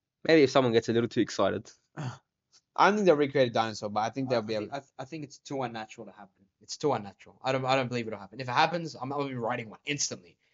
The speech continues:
Speaker 3: You'll, you'll see me there in one minute. Like, come on, that's not cool. I don't care if I'm gonna get eaten, man. It's kinda cool. I actually kinda care, to be fair.
Speaker 1: Pilgrims or dinosaurs?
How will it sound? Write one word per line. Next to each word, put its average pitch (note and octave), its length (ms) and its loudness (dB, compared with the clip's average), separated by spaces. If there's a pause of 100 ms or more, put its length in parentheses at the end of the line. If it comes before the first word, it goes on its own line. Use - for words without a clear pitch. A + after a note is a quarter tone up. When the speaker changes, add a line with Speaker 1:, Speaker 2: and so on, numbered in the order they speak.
(140)
Speaker 3:
You'll, D3+ 160 6
you'll F#3 160 6
see F#3+ 160 2
me F3 100 6
there E3 200 4
in C3 200 -10
one F3+ 360 6
minute. C3+ 280 -4
Like, A#2 140 -12
come C3 180 -8
on, A#2 60 -12
that's C3+ 180 -10
not C#3+ 120 -8
cool. C3+ 280 -2 (600)
I D#3 120 4
don't E3 120 2
care D3+ 140 6
if C3 100 4
I'm A#2 100 -4
gonna A2 100 -8
get G#2+ 140 -6
eaten, G2+ 220 -14
man. G2 160 -16 (100)
It's G#2+ 120 -14
kinda B2 180 -4
cool. A2+ 220 -10 (640)
I F#2+ 60 -20
actually - 220 -16
kinda F2 160 -20
care, - 180 -20
to - 120 -20
be F2+ 100 -20
fair. F2+ 260 -20
Speaker 1:
Pilgrims C#3 280 -4
or A2 40 -10
dinosaurs? B2 540 -6